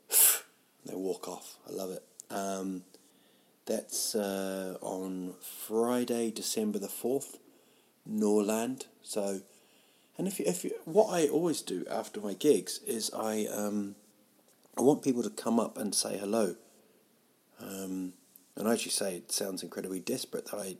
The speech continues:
that I want that, but, um, I like the idea that people come up and, and, and say hello to me. So, um, what I do is,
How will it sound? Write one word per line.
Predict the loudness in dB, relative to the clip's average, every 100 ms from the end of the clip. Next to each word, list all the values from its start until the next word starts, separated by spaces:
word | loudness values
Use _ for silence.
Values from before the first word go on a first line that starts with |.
| -14
that | -12 -8
I | -2
want | 4 4
that, | 2 -2 -4 -10 -20 -20 -20 -20 -20 -20 _
but, | 0 2 2
um, | 4 6 4 2 -4 -16 -20 -20 _ _ _ _ _ _ _ _ _ _ _ _ _
I | 4
like | 6 4 2
the | 2
idea | 2 4 4
that | 4
people | 0 -4
come | -4 0 2
up | 2 0
and, | -4 -4
and, | -4 -4 -4
and | -4 -4
say | -2 -2
hello | 0 -2
to | -2 -2
me. | -4 -4 -8
So, | 0 4 6 4
um, | 0 -2 0 0 -2 -4 -8 _
what | -12 0 0 2
I |
do | 0 2 4 6
is, | 6 4 2 0